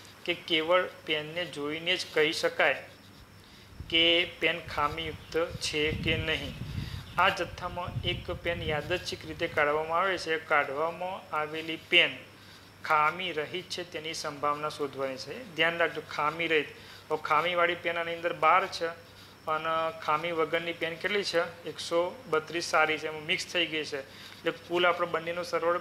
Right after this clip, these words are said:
કરીએ ને, એકસો બત્રીસ અને બારનો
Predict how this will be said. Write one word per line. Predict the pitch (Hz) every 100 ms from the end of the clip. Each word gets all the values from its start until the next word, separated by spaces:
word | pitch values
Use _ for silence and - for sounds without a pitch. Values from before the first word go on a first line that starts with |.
| 175
કરીએ | 214 254
ને, | 190
એકસો | 165 - 170
બત્રીસ | 160 156 170 170 170
અને | 165 170 180 - - - -
બારનો | 160 156 170 170